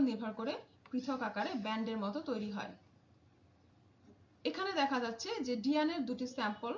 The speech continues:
যেটাকে সেন্ট্রিফিউজ করার পরে এভাবে ব্যান্ড তৈরি হয় এবং এই ব্যান্ড, নির্দিষ্ট জায়গার ব্যান্ডগুলোকে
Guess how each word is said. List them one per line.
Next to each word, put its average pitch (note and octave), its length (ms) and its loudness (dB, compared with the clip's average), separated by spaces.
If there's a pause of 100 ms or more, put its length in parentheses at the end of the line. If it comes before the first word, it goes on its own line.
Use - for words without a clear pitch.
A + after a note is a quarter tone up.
(200)
যেটাকে A3 300 -4 (120)
সেন্ট্রিফিউজ C#4+ 440 0 (120)
করার A3 300 2
পরে G#3 180 0 (160)
এভাবে G#3 320 -2 (540)
ব্যান্ড C#4+ 320 4
তৈরি G#3 260 0
হয় C4 240 -4
এবং A3 120 -4 (160)
এই B3+ 200 2 (160)
ব্যান্ড, A3+ 300 2
নির্দিষ্ট A3+ 320 -2 (140)
জায়গার G#3 360 0
ব্যান্ডগুলোকে G3+ 520 -2